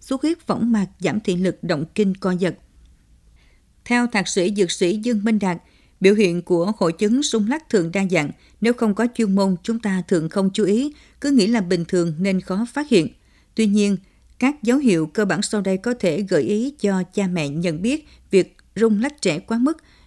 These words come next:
để đưa bé đi kiểm tra ngay lập tức. Đờ đẫn, lơ mơ hoặc ngủ mê mệt, chân tay nhão, mềm nhũn, trẻ bị kích thích quá mức, thay đổi hành vi thông thường, da xanh tái, rõ nhất vùng trán, ăn bú khó, khó nuốt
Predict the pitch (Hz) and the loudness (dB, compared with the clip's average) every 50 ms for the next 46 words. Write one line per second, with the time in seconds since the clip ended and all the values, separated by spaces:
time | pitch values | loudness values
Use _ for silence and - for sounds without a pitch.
0 | _ - 175 185 160 160 208 196 226 214 190 196 190 208 247 277 247 208 214 202 | _ 0 2 4 4 4 2 0 0 0 2 2 0 0 0 0 0 0 -2 -2
1 | - 170 208 208 - 208 196 185 180 190 170 170 160 160 - 233 277 294 - _ | -2 -2 -2 -2 -4 -4 -4 -2 -2 -2 -2 -2 -4 -4 0 -2 -2 -2 -2 _
2 | _ _ _ _ _ _ _ _ - _ _ _ _ - 190 185 180 170 160 156 | _ _ _ _ _ _ _ _ -20 _ _ _ _ 2 4 4 4 4 2 0
3 | 180 226 254 277 - - - 202 226 220 208 208 220 220 220 208 190 - _ _ | 0 0 -2 -2 -4 -4 -2 0 2 2 2 2 2 2 0 0 -2 -6 _ _
4 | _ _ - 185 160 - - 190 175 170 165 233 233 247 254 262 247 214 214 180 | _ _ -4 -4 -2 -2 -2 0 2 2 2 2 2 2 2 4 4 2 2 0
5 | - - _ _ _ - - 208 208 202 196 - 196 196 196 190 180 180 180 151 | 0 -4 _ _ _ -4 -2 0 0 0 -2 -2 0 0 2 0 0 0 0 0
6 | 139 220 233 269 294 294 208 190 175 160 175 175 160 196 247 269 - - - - | 0 0 -2 -2 -2 0 0 0 0 2 2 0 0 0 -2 -4 -6 -12 -20 -20
7 | _ _ - 185 202 196 196 170 160 156 - - 269 - - 302 302 - - 214 | _ _ 0 0 2 4 4 4 2 2 0 -4 -6 -4 -4 -6 -6 -4 -4 -2
8 | 214 226 269 330 - - _ _ _ _ - 254 247 202 185 208 208 214 185 165 | 0 2 0 0 -2 -6 _ _ _ _ -2 0 2 2 2 2 2 0 0 0
9 | - 214 208 202 - 214 208 202 - 208 175 165 165 - _ _ _ _ _ _ | 2 0 0 0 -2 -2 -2 0 2 2 2 2 0 -4 _ _ _ _ _ _
10 | - 185 214 214 214 208 190 - - 214 208 202 190 - 196 190 202 226 269 294 | -6 0 0 2 2 2 0 -2 -2 0 0 0 -2 -2 -2 -2 0 0 0 -2
11 | 294 - - 170 - 170 175 190 240 311 311 - - 180 170 160 - 196 196 208 | -4 -8 -8 -4 -2 -2 0 0 0 -2 -2 0 0 0 0 0 -2 0 0 0
12 | 254 294 294 - _ _ _ _ - 208 214 208 208 202 202 - 196 214 226 262 | 0 0 -2 -8 _ _ _ _ -4 0 0 2 2 0 0 0 0 0 2 0
13 | 294 294 - 220 214 226 254 294 294 - - - - _ - 214 226 233 262 311 | -2 -4 -4 -2 -2 0 -2 -2 -4 -8 -14 -20 -14 _ -2 0 2 2 2 2
14 | 339 | 0